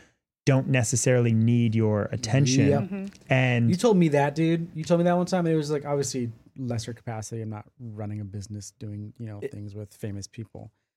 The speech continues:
Speaker 2: But you told me that. And even in regards to, you know, what we've talked, we, I don't need to get into, but it's just, like, being, like, ob-, people obligating you to just accessing 'cause you're, you,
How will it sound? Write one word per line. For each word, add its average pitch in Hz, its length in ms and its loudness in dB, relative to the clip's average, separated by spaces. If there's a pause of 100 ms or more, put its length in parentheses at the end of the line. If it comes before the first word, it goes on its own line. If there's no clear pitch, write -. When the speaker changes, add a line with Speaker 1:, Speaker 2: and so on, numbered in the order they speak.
(180)
Speaker 2:
But 143 120 0
you 147 60 0
told 151 220 0
me 160 80 2
that. 117 220 -2
And 127 120 -8
even 147 220 -4
in 135 100 -4
regards 117 380 -4
to, 107 160 -10 (120)
you 113 80 -12
know, 104 140 -10
what 104 180 -12 (280)
we've 120 180 -4
talked, 107 300 -8
we, 117 100 -6 (160)
I 113 60 -12
don't 113 160 -10
need 110 140 -10
to 104 40 -14
get 104 120 -12
into, 104 280 -10
but 104 280 -14
it's 110 120 -12
just, 113 200 -10
like, 107 200 -10 (1080)
being, 143 600 2 (140)
like, 117 320 -10 (100)
ob-, 135 300 -8
people 151 260 -6
obligating 120 500 -6
you 110 120 -10
to 110 100 -14
just 110 140 -14
accessing 127 420 -8
'cause 113 160 -8
you're, 123 160 -6
you, 123 360 -6